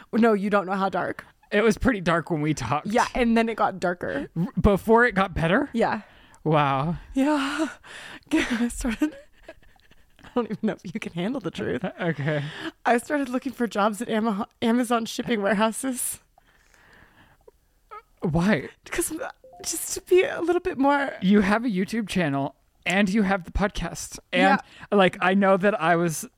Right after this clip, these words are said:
Speaker 2: because it, it, like
Speaker 1: It's literally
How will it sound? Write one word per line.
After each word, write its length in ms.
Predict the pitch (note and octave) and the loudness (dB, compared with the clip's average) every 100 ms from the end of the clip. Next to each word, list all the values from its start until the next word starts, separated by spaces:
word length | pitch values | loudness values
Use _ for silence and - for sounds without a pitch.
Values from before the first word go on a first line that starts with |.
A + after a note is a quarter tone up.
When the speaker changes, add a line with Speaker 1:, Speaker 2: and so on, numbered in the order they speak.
| - - - - | -20 -20 -20 -2
Speaker 2:
because 400 | F#3+ A#3 B3 E3+ - G3 - | 0 4 2 0 -12 -16 -2
it, 160 | A3+ | 2
it, 180 | A3 A3 | 2 4
like 160 | G#3+ F#4+ | 4 2
Speaker 1:
It's 120 | - G3 | 0 -4
literally 480 | A#3 B3 C#4+ E4 | 0 0 2 0